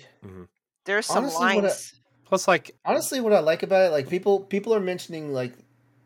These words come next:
Speaker 3: oh, crap. People are mentioning, like, the, the whole thing about, um, about the, uh, about the plane, about the planes, right?
Speaker 2: Mm-hmm.
Speaker 3: Um, but, you know, what's kinda, what's kinda interesting about that is, like, you know, like, that's exactly, like,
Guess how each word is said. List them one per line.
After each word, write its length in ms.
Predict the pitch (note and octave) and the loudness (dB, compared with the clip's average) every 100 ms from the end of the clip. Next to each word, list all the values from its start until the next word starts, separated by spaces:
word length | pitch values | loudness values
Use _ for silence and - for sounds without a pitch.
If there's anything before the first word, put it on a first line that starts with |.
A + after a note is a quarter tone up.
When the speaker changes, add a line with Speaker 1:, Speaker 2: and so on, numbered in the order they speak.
| _ | _
Speaker 3:
oh, 160 | - D#3+ | -8 -8
crap. 440 | - D3 - - | -8 -8 -8 -10
People 220 | - G3+ A#3 | -10 -4 -2
are 40 | |
mentioning, 400 | G3 F3+ - E3 | -2 -6 -12 -10
like, 200 | C#3+ C3 | -8 -8
the, 280 | B2 A2+ G#2+ | -4 -2 -2
the 100 | G#2+ | -4
whole 160 | A#2 A#2+ | -6 -6
thing 200 | A#2+ B2 | -6 -10
about, 240 | G#2+ G2+ F#2+ | -6 -6 -6
um, 280 | E2+ E2 - _ _ - | -10 -14 -20 _ _ -12
about 320 | G#2 G#2+ G2+ | -6 -6 -6
the, 160 | G#2+ | -8
uh, 220 | F#2+ F2+ - | -6 -6 -6
about 220 | G2+ G#2 | -8 -8
the 60 | G2+ | -12
plane, 200 | - G2 _ | -14 -14 _
about 180 | - A2 | -8 -8
the 80 | G#2 | -8
planes, 360 | G#2 A2 F2+ F2 | -10 -10 -10 -8
right? 220 | F#2 F#2 _ _ _ _ - | -10 -10 _ _ _ _ -18
Speaker 2:
Mm-hmm. 280 | F3+ G2+ G2 | -10 -8 -8
Speaker 3:
Um, 200 | F#2+ - _ _ _ _ _ - | -10 -16 _ _ _ _ _ -2
but, 340 | E3 D3+ - _ | -2 -2 -8 _
you 100 | D#3 | -4
know, 340 | F#3 G3 F#3+ F#3 | 0 2 0 -2
what's 260 | C#3+ C#3+ | -4 -4
kinda, 360 | - G#3 B3 G#3 | -4 -4 -2 -4
what's 180 | D3 C3+ | -6 -8
kinda 320 | - G#3 A#3+ | -4 -4 -4
interesting 440 | - D#3 F3 F3 F#3 | -8 -8 -8 -8 -6
about 200 | F3+ F3+ | -6 -4
that 220 | F#3 D#3 | -6 -4
is, 100 | C3 | -4
like, 220 | C3 B2 - | -6 -6 -10
you 140 | B2+ | -8
know, 140 | C3+ C3 | -4 -4
like, 240 | B2 - - | -4 -8 -4
that's 240 | D#3+ G#3+ | -4 -4
exactly, 600 | G#3+ C#3+ E3+ E3 D3 C3 _ _ - | -8 -4 -6 -4 -10 -12 _ _ -2
like, 280 | C#3+ C3+ | 0 -2